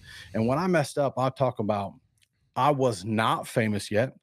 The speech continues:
I did not have a contract with a Mossy Oak. I did not have a contract with a, um, all these big companies. I was, I was fresh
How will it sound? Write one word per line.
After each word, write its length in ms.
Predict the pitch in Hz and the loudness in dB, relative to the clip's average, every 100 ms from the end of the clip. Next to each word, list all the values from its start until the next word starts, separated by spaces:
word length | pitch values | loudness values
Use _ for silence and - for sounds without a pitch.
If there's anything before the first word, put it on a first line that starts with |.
| _ - - _ - | _ -20 -20 _ -4
I 180 | 117 | -2
did 280 | 120 110 95 | 0 -2 -2
not 460 | 95 101 104 135 135 | -2 -2 2 2 0
have 160 | 120 | -2
a 40 | 120 | -2
contract 640 | - 113 107 - 104 104 | -2 -2 0 -2 -2 -2
with 160 | 110 101 | -4 -4
a 40 | |
Mossy 460 | 101 104 104 - 101 | -2 -2 -2 -4 -2
Oak. 240 | 104 110 - | -2 -2 -6
I 120 | 107 | -6
did 180 | 101 95 | -4 -4
not 240 | 101 135 156 | -2 -2 0
have 160 | 139 | -2
a 40 | 120 | -2
contract 600 | - 110 107 107 107 - | -4 -4 -4 -4 -6 -6
with 140 | 104 | -8
a, 100 | 98 - - - - _ - | -8 -12 -20 -20 -20 _ -6
um, 400 | 120 107 98 - _ _ _ - - - | -2 -2 -6 -12 _ _ _ -20 -20 -4
all 160 | 120 120 | 0 0
these 180 | 127 113 | 2 0
big 260 | 117 113 | 0 -4
companies. 520 | - 107 113 113 113 - | -4 -4 -2 -2 -2 -4
I 100 | 117 | -2
was, 340 | 123 107 101 - _ - | -2 -2 -8 -16 _ -4
I 60 | |
was 180 | 123 107 | -2 -4
fresh 560 | - - 143 151 151 | -8 -4 0 0 -2